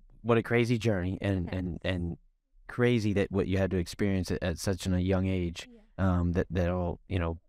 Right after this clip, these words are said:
Speaker 1: but eventually led to, you know, this moment, essentially, right? Um, okay, so you're experiencing all that. You're, you start counseling at eighteen.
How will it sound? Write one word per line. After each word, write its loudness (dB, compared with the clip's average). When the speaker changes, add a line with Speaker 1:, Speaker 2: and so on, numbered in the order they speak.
Speaker 1:
but -4
eventually -2
led 0
to, 0
you 2
know, -12
this 0
moment, -2
essentially, -4
right? -2
Um, 2
okay, 2
so 0
you're 0
experiencing 0
all 4
that. 2
You're, -2
you -2
start 0
counseling 0
at 0
eighteen. -2